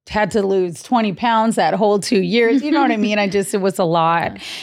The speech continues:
Speaker 2: Yeah.
Speaker 1: And I really had lost love for the sport, which that was, like, my first love in general. And I was almost ready to, like, be done and move on from volleyball.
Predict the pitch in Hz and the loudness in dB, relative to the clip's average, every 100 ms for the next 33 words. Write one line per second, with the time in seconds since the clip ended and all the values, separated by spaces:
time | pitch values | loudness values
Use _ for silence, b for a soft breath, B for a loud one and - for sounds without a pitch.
0 | B - 185 185 170 180 202 180 151 160 | B -2 0 2 2 2 0 -2 -4 -6
1 | - - 185 165 165 196 - - - _ | -10 -10 -6 0 0 0 -4 -10 -20 _
2 | _ 165 151 151 - 170 226 - - - | _ -4 -4 -10 -6 -2 0 -2 -10 -10
3 | 160 170 - - - 170 165 196 - 160 | -2 -2 -2 -10 -8 -4 -4 -4 -6 -8
4 | - 175 - - 170 170 - 147 170 175 | -6 -8 -8 -8 -8 -8 -12 -12 -4 -2
5 | 196 - - - 170 143 185 175 - - | -2 -6 -10 -10 -8 -4 -2 -2 -6 -8
6 | 185 - _ _ _ _ _ - 175 170 | -18 -20 _ _ _ _ _ -2 0 0
7 | 170 170 170 165 - _ 175 185 226 226 | 0 0 -2 -4 -12 _ -2 0 2 0
8 | 208 214 185 175 185 185 175 165 139 - | 0 0 -2 0 0 0 -2 -2 -6 -14
9 | - 180 147 196 320 - - 160 165 - | -8 -6 -2 0 0 -2 -10 -12 -8 -4
10 | 185 185 165 175 233 190 160 143 - - | 0 0 0 0 -2 -4 -2 -2 -4 -8
11 | - 165 | -10 -14